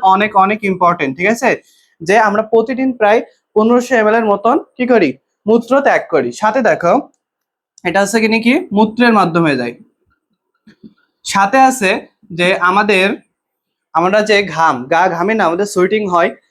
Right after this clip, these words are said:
দেখা যায় যে গ্রীষ্মকালে কিংবা যখন আমাদের, আহ, বাতাসের সংস্পর্শে থাকি না, তখন আমাদের দেহ থেকে কি হয়ে যায়? জলীয় বাষ্প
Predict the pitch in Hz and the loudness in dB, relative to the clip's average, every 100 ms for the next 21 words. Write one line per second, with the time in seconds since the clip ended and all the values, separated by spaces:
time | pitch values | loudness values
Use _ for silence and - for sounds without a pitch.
0 | _ 170 170 208 208 202 202 196 - _ | _ -2 -2 2 2 2 0 0 -4 _
1 | - 175 202 226 220 202 190 190 196 185 | -4 0 0 -2 0 0 2 0 0 0
2 | 180 175 180 180 208 185 190 202 196 - | 2 2 0 -4 -2 -2 0 0 0 -8
3 | _ - 160 165 160 175 185 202 220 208 | _ -2 2 2 2 -2 0 -2 -2 -4
4 | 190 - 190 190 214 202 214 190 175 208 | -6 -8 -6 -4 -4 -6 -6 -6 -2 -2
5 | 180 190 180 185 170 180 185 185 180 180 | 0 0 0 0 2 0 0 -4 -2 0
6 | 156 139 135 185 190 185 185 | 0 0 0 2 4 2 -2